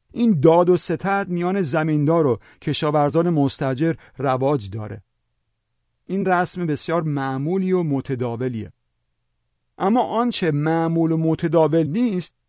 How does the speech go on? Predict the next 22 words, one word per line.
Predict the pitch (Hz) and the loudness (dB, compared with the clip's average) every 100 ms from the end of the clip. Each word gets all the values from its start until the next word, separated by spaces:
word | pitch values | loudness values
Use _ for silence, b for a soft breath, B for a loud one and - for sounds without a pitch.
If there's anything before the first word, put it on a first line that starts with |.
| _ _ - | _ _ -6
واکنش | 131 156 170 175 165 180 233 247 | 2 4 4 2 -2 -4 -4 -2
اون | 247 | -2
کشاورزان | 226 202 190 180 175 165 170 196 | -2 -4 -2 0 2 2 0 0
مستاجره. | 185 143 - 139 131 143 156 104 _ _ _ _ _ _ _ _ _ _ | 0 0 0 -2 0 0 -2 -4 _ _ _ _ _ _ _ _ _ _
آیهٔ | 170 160 175 185 | 2 2 6 6
ده: | 131 156 131 - _ _ _ _ _ _ _ _ - | 6 2 0 -10 _ _ _ _ _ _ _ _ -2
اما | 202 190 135 b - | 2 2 2 b -2
باغبانان | 117 175 185 147 170 190 233 262 208 B | 6 8 8 6 4 4 2 2 -2 B
او | - 240 | -4 2
را | 233 202 | 4 6
زده | 147 156 135 127 95 _ _ _ _ - | 4 2 2 0 -4 _ _ _ _ -4
و | 147 | 0
اون | 208 220 | 2 4
غلام | 156 156 202 233 | 4 6 6 4
را | 160 | 0
که | 156 | -2
نزدشون | 151 156 143 151 165 | -2 -4 -4 -6 -6
اومده | 160 160 151 151 | -2 -2 0 0
بود، | 220 226 196 b b _ | 0 -2 -4 b b _
تهی | - 175 180 196 | 2 8 8 6
دست | 151 175 226 - | 2 2 2 -2
بازگردانیدن. | 147 151 170 185 135 147 131 123 113 110 120 | 0 4 6 6 4 0 0 -2 -4 -6 -8